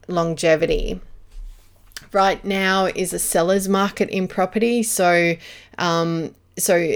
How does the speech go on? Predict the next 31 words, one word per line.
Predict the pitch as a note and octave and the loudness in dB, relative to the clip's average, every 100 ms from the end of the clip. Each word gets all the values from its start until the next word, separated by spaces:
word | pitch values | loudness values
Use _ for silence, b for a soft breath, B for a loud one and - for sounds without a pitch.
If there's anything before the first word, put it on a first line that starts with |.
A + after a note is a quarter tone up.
| - | -4
selling | - F#3 F3+ F3+ | -4 0 0 0
property | F#3 F#3+ - F3+ F3 | -2 -6 -4 -6 -2
now, | F#3 F#3+ F#3 F#3 F3+ | 0 2 2 2 -2
if | - F3 - | -2 -6 -6
you've | E3+ - | -8 -4
bought | F3+ F#3 | 0 2
it | E3 - - _ _ - | 2 -2 -8 _ _ -14
ten | - - F#3+ F#3 | -10 -4 -2 0
years | F#3 G#3 G#3+ | 4 6 6
ago, | F3 E3 D#3 E3+ F#3 - _ | 2 2 2 2 -2 -6 _
might | G3 G3+ - | 0 0 0
be | G#3 G#3 G3+ G3 - | 2 4 4 0 -2
a | F#3+ | -2
good | F#3+ - A3 | 0 2 2
thing, | G#3+ - D4 E3 D#3+ E3+ | 2 -2 0 0 -4 -10
right? | - E3 F#3 F#3+ - B B B B - | -4 0 0 -2 -10 B B B B -4
Um, | F#3+ F#3 F#3 F#3 F#3 - - _ | 0 0 0 0 -2 -6 -14 _
it | G3+ G3+ | -2 2
just | G#3+ - | 0 0
depends | G#3 F3+ F3 F3+ F3 - - | -4 -4 -4 -4 -4 -6 -4
on | E3+ E3 E3 D#3+ - | -2 -2 -2 -6 -10
where | F3 E3+ D#3+ D#3+ D#3+ D#3 | -4 -2 0 0 -4 -8
you | F3 F3 E3+ | -8 -6 -4
are | D#3+ D3 | -4 -6
going. | - E3+ E3 - - - _ b b b b b b | -2 -2 -2 -6 -12 -16 _ b b b b b b
But | - G3+ - | 2 2 6
ultimately, | G#3 A#3 B3+ A#3+ - - A#3 A#3+ B3 - | 4 6 2 -2 0 2 4 4 0 -4
you | G#3 G#3 | 0 2
need | F#3+ F#3+ | 2 -2
to | F#3+ | -6
know | F3+ F3 E3+ F3 | -4 0 0 -2